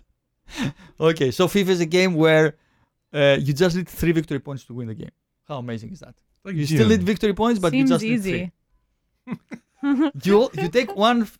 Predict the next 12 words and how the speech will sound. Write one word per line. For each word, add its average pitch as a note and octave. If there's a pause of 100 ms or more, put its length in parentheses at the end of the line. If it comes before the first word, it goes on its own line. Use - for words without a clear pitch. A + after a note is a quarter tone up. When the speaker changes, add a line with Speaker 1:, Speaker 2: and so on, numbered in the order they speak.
Speaker 2:
victory G3
point G3+
by E3+
having G3
a F3
fifth -
title. - (260)
Okay, C#3+
so E3+ (920)
that's - (340)
area, D#3+
that's F3